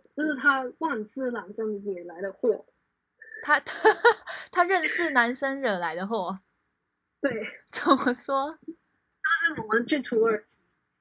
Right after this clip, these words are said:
Speaker 1: 土耳其的人很，男生很喜欢搭讪。
Speaker 2: 嗯，嗯，嗯，嗯，嗯。
Speaker 1: 对，然后我们去的那个叫什么呢？那个地方叫什么？我忘记了，反正是一个很多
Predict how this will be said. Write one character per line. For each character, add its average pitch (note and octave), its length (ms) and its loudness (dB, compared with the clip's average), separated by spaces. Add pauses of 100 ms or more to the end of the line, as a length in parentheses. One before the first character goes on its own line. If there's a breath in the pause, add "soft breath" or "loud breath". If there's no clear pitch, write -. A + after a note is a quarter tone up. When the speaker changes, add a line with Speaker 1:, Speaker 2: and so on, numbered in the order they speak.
(260)
Speaker 1:
土 D#4+ 80 -10
耳 - 160 -2
其 A#3 300 -4
的 A#3 120 0
人 G#3 220 0
很， G#3+ 140 -10 (240)
男 G3+ 160 -4
生 A#3+ 160 -2
很 A3+ 140 -4
喜 G3+ 180 -6
欢 G#3+ 240 -6
搭 G#3+ 200 -2
讪。 G3+ 240 -8 (420)
Speaker 2:
嗯， G#3+ 340 0
嗯， F#3+ 180 -6
嗯， F#3+ 180 -6
嗯， F3+ 160 -12
嗯。 F3 140 -12 (440)
Speaker 1:
对， - 200 -4
然 B3+ 120 -2
后 D4+ 160 0
我 A3+ 280 4
们 B3 500 -2 (420)
去 F4+ 200 2
的 B3+ 160 0
那 C4 140 -4
个 A#3 160 -4
叫 A3 240 -4
什 G3 80 -14
么 F#3 160 -12
呢？ F#3+ 160 -14
那 G#3+ 80 -4
个 A3+ 80 -2
地 A3 160 -2
方 G3 140 -8
叫 G3 100 -8
什 E3 140 -16
么？ C3+ 100 -20 (540)
我 G3+ 100 -8
忘 A3+ 160 0
记 A3 80 -6
了， G3+ 80 -4
反 A#3+ 160 0
正 D4 160 0
是 E4 120 4
一 D#4+ 120 2
个 B3+ 120 -4
很 G3+ 260 -8
多 A3+ 420 0